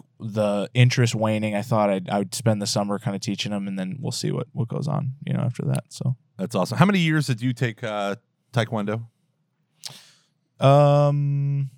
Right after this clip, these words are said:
Speaker 1: let's see, the f-, fifth grade through college, kind of.
Speaker 2: Oh, wow.
Speaker 1: Um, I mean, I, I wasn't taking classes in college, but I was still competing and stuff like that. And, um, and I did, you know,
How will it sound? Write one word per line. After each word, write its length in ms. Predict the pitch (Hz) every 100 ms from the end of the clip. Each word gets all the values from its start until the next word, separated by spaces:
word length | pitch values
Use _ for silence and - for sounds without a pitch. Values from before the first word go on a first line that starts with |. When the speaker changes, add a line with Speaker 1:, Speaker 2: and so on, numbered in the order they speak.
| _ _ _ _ _ -
Speaker 1:
let's 100 | -
see, 380 | - 110 104 143 _ _ _ _
the 120 | 185
f-, 1600 | - - - _ _ _ _ _ _ _ _ _ _ _ _ _ -
fifth 280 | 151 147 -
grade 320 | 135 127 120
through 220 | 123 120
college, 500 | 113 107 113 123 117
kind 220 | - 123
of. 240 | 127 120 - -
Speaker 2:
Oh, 100 | 117
wow. 200 | 113 110
Speaker 1:
Um, 260 | 107 107 - _ _
I 80 | 139
mean, 160 | 147 143
I, 100 | 147
I 120 | 135
wasn't 240 | 151 143 123
taking 180 | 120
classes 380 | 113 110 117 110
in 80 | 104
college, 300 | 107 104 107
but 60 | 113
I 20 |
was 80 | 113
still 140 | 120
competing 420 | 107 107 110 110
and 80 | 101
stuff 160 | - -
like 140 | 104
that. 220 | 104 104 - -
And, 300 | 110 110 110
um, 500 | 107 104 101 156 156 _ _ _ _ _ _ - - _ _ _ _ _ _ _ _
and 200 | 127 120
I 120 | 120
did, 380 | 120 117 110 101 -
you 140 | 127
know, 180 | 107